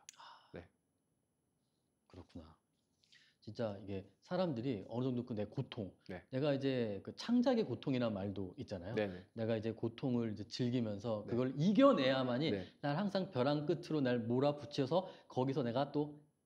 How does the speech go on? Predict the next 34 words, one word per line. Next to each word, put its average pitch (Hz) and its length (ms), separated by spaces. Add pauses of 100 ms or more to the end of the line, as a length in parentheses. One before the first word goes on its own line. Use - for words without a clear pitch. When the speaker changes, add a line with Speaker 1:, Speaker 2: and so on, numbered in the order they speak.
(360)
Speaker 1:
이겨내고 151 800
해내야 175 500
한 - 240
Speaker 2:
맞아요. 190 200
Speaker 1:
단계 175 280
진화하고. 113 640
Speaker 2:
네. 104 120
Speaker 1:
근데 165 100
그걸 147 300
이제 127 480
정말 139 180
작가님은 123 640 (280)
스스로를 170 680
정말 107 500
채찍질하는, 123 840 (500)
네, 98 120
Speaker 2:
네. 98 140
Speaker 1:
그런 120 200
타입이시네요. 143 800 (200)
Speaker 2:
제가 120 300
뭐 104 300
원래 117 260
자학하는 127 540
걸 110 100
좋아해서. 101 400 (160)
Speaker 1:
자학하는 220 580
걸. - 240
Speaker 2:
<laughs> - 20
네. - 260 (160)
운동도 220 360
자학이거든요, 175 720
사실. 156 420
Speaker 1:
아. 101 160
Speaker 2:
운동도 131 300